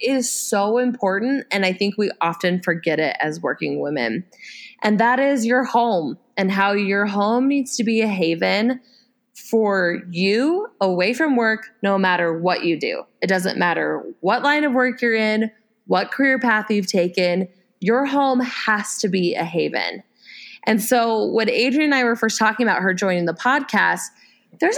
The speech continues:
a lot of stuff that she could talk about. She's run a successful business on her own, basically since she graduated from college. And I've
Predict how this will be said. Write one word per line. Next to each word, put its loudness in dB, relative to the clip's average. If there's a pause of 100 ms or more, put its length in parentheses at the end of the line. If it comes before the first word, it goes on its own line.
a 2
lot 2
of 0
stuff 0
that -4
she -2
could -2
talk -2
about. -2
She's 0
run 2
a 0
successful 0
business -2
on 0
her 0
own, 0
basically 0
since -6
she -4
graduated -2
from -10
college. -2 (440)
And 2
I've 0